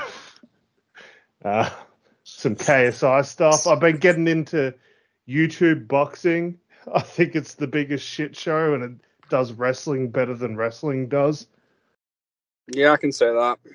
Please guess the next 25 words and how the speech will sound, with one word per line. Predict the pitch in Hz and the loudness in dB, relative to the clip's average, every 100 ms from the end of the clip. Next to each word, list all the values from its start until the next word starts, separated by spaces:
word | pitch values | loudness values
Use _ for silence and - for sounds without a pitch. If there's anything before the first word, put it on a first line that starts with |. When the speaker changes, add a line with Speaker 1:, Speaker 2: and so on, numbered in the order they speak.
| _ _ _ _ _ | _ _ _ _ _
Speaker 1:
Yeah. | 131 131 107 92 _ _ _ _ _ - | 0 2 2 -2 _ _ _ _ _ -6
Um, | 107 107 104 104 | -2 0 0 2
Speaker 2:
Can | |
we | 226 | 2
just | 262 330 | 4 4
take | 311 - | 4 0
a | 208 | 2
minute | 185 185 | 4 4
to | - | 0
talk | 160 151 151 | 0 2 2
about | 143 135 - | -4 -10 -10
friggin' | 135 123 | -12 -12
Logan | 123 117 110 104 | -12 -14 -18 -18
Paul? | 104 117 135 _ _ _ _ _ _ _ - | -16 -14 -18 _ _ _ _ _ _ _ 0
Speaker 1:
What | 127 | 0
a | 113 | 0
f-, | - - _ _ - | -4 -20 _ _ 0
I, | 139 147 147 | 4 6 6
I'm, | 151 147 139 139 _ _ - | 4 0 -8 -20 _ _ -2
I'm | 143 147 | 2 2
in | 147 139 | 2 -2
love | 120 113 117 | -2 -4 -6
with | 113 120 | -10 -8
him | 98 95 | -10 -10
now. | 95 98 | -10 -10